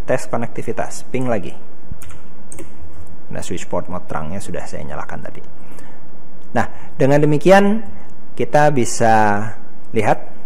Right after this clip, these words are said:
bahwa intervilan routing di sini berfungsi menggunakan sebuah interface fisik tunggal pada router satu yang dipecah menjadi sub interface virtual.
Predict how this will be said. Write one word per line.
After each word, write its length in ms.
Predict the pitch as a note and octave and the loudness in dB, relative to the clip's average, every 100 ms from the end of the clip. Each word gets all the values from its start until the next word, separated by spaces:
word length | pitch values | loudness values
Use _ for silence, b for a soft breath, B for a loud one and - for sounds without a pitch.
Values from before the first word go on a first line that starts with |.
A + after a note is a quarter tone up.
| - | 0
bahwa 640 | G2 F2 G2+ G2 G#2 G#2+ - - B B B B B - B2+ | -2 0 0 2 2 2 0 0 B B B B B 0 0
intervilan 560 | A#2 A#2 A2+ A#2+ A2+ | 0 0 0 0 0
routing 760 | G#2+ A2 G#2 C#3 D3 D3 D3+ D#3 D#3 - | 0 0 0 2 2 0 0 -2 -2 -2
di 120 | A2+ - | -2 -2
sini 360 | A2 A2 B2 B2+ B2 - - - - - - - | -2 0 0 0 0 0 -2 0 -2 -2 -2 0
berfungsi 920 | A2+ G#2+ A#2 G#2+ A2 C3 C3 B2+ - A2 | 0 0 0 0 0 0 0 -2 -2 -2
menggunakan 800 | G2+ G#2 G2+ G#2 G2+ G#2 G#2+ G#2 | -2 0 0 0 0 -2 -2 -2
sebuah 640 | - G#2 G#2 G#2 G2 F#2+ | -2 -2 0 0 0 -2
interface 480 | A#2 G2+ - G2 - | -2 -2 -2 -2 -2
fisik 400 | - G2+ - - | -2 -2 -2 -2
tunggal 400 | G#2+ F#2+ B2 D#3+ | -2 0 0 0
pada 160 | G2 F2+ | -2 -2
router 240 | F2 E2 | -2 -2
satu 560 | E2 E2 - C#2+ D3+ F3 - B B B | -2 -2 -2 -2 -2 -2 -2 B B B
yang 400 | A#2 A#2 B2 B2 | 0 0 0 0
dipecah 480 | B2+ G2+ G2+ - A2+ | -2 0 0 0 0
menjadi 320 | A2+ F#2+ F2+ | 0 0 0
sub 320 | F#2+ F2+ - - | 0 -2 -2 -2
interface 960 | F2 D#2+ - E2+ - - - - - | -2 -2 -2 -2 0 0 0 0 0
virtual. 720 | - D#2 - E2+ C2 B1+ B1+ | 0 0 0 -2 -2 -2 -2